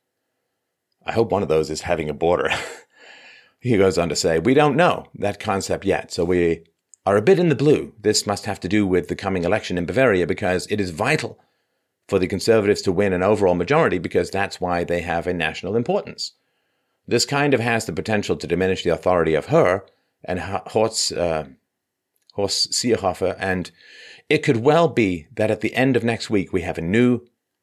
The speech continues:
situation." The Social Democrats, or S P D, are also needed to maintain the current German government coalition, and they also seem impatient with the lack of progress on policy related to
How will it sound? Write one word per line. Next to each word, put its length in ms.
situation." 760
The 80
Social 320
Democrats, 520
or 60
S 160
P 140
D, 160
are 100
also 220
needed 240
to 80
maintain 340
the 80
current 320
German 240
government 380
coalition, 560
and 120
they 280
also 260
seem 280
impatient 560
with 120
the 80
lack 200
of 60
progress 520
on 180
policy 400
related 380
to 260